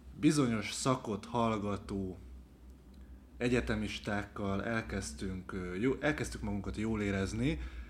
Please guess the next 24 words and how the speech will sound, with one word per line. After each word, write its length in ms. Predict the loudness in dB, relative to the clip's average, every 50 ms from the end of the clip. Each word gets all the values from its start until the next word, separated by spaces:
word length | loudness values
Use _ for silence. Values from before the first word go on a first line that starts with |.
| -10 -6 -4
és 200 | -2 0 0 0
ők 100 | 0 2
valamiért 400 | 4 6 6 6 6 6 6 6
úgy 140 | 4 4 2
gondolták, 760 | 0 0 0 0 2 4 4 4 4 4 4 4 4 4 2 0
hogy 200 | -2 -2 0 2
ilyen 300 | 2 2 2 0 0 0
politikai 560 | 2 2 2 2 2 2 0 0 2 2 2 4
dolgokat 500 | 4 4 4 2 2 0 -2 -2 0 0
bevonnak, 680 | 2 2 2 2 2 2 4 4 4 4 4 4 2 2
meg 180 | 2 2 2 4
ilyen, 220 | 4 4 4 4
nem 200 | 2 2 0 0
tudom, 300 | 0 -2 0 2 2 2
a 100 | 2 2 0 -2 -2 0 -2 -2 -2 -2 -4 0 4
világ 540 | 6 8 8 8 8 6 6 4 2 0 -2 -4 -6 -4 -2 0 2 2 2 0 -2 -2 0
jelenlegi 720 | 4 6 8 8 8 8 8 6 6 4 4 4 4 6
legnagyobb 520 | 6 8 8 6 6 4 2 2 2 0 2
kérdéseit, 800 | 2 4 4 4 4 2 0 0 2 2 2 2 2 2 2 0
tehát 260 | 0 -2 -2 -2 -2
mit 140 | -4 -4 -4
tudom 320 | -2 -2 0 0 0 0
én, 180 | 0 0 0 0
a 160 | 0 0 -2